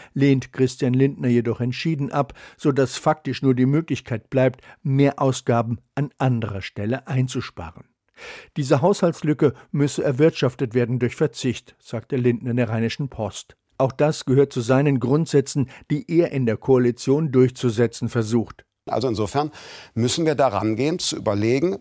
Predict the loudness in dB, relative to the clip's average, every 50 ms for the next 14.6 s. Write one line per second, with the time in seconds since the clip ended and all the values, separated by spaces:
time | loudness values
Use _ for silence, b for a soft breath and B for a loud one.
0 | -2 -2 -2 -2 -2 -2 -6 -6 -4 -2 0 0 0 0 -2 -2 0 0 0 0
1 | -2 -4 -6 -6 -8 -8 -6 -6 -8 -6 -4 -2 -2 -2 -2 -4 -6 -2 0 0
2 | 0 -2 -4 -8 -8 -2 0 0 0 -2 -10 _ -2 0 0 0 0 -2 -4 -2
3 | -2 0 0 0 -2 -4 -12 -16 -20 B B B B B -6 -4 -4 -2 -2 -2
4 | -4 -4 -8 -10 _ -4 -2 0 0 2 2 0 0 -2 -4 -6 -8 -6 -4 -4
5 | -2 -2 -2 0 -2 -4 -4 -6 -4 -4 -4 -4 -6 -2 0 0 0 0 0 -4
6 | -4 -2 -4 -4 -4 -4 -6 -2 -2 -2 -4 -4 _ _ _ -10 -8 -4 -2 0
7 | 2 2 0 0 -2 -2 -2 -2 -2 2 0 0 0 B B B B -2 -2 -2
8 | -2 -2 -4 -2 -2 -2 -4 -4 -4 -2 0 0 0 0 0 0 2 4 4 2
9 | 2 2 -4 -4 -4 -2 -2 -2 -2 -2 0 0 0 2 2 0 -2 -2 -2 -2
10 | 0 0 0 0 2 2 2 2 B B B B B 0 0 0 0 -4 -12 -4
11 | -2 -2 -2 -2 0 0 -2 -2 -2 -4 -6 -6 -4 -2 -2 -2 -2 0 -2 0
12 | 0 0 0 -2 -2 -2 -2 -2 2 2 2 2 B B B B B 0 2 2
13 | 2 2 0 0 2 2 0 0 0 0 0 2 2 2 0 -2 -4 -6 -6 -6
14 | -4 -4 -4 -4 -4 -8 -8 -8 -8 -8 -12